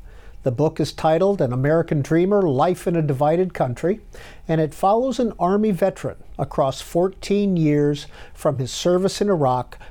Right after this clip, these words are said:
through the twenty twenty election. Now, Mister Finkel previously has written about the Iraq War in his twenty ten book, The Good Soldiers, and twenty fourteen book,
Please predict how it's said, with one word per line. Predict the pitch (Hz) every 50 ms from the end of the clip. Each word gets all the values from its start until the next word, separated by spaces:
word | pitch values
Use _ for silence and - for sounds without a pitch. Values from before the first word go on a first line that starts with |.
| -
through | - - - - 190 208 202 170 147 147
the | 147 160 151
twenty | 139 - 165 156 151 156 156
twenty | 151 - - 139 135 135 135
election. | 139 139 147 151 156 156 - - - - - - - - - - - - - - - - - - - -
Now, | 135
Mister | 147 170 202 202 - 196
Finkel | - - 202 196 196 180 147
previously | - - 233 269 262 202 185 151 - - 170 143 120 120
has | - - 147 135 - 143
written | 160 196 196 175 160
about | 156 143 151 147 143 -
the | 156 139
Iraq | 135 131 143 147 151 156 - - -
War | 156 160 175 190 185
in | 156
his | 131 120 - -
twenty | - - 180 165 160 147
ten | 143 - - 170 165 165
book, | 151 170 170 175 - -
The | -
Good | 131 127 156 143 135
Soldiers, | - - 180 180 190 185 - 214 220 233 220 - - - - - - - - -
and | - 127 123 117
twenty | - - - 190 196 208
fourteen | 202 - - 202 196 190 - - - 214 208 208 202
book, | 185 214 214 214 214 -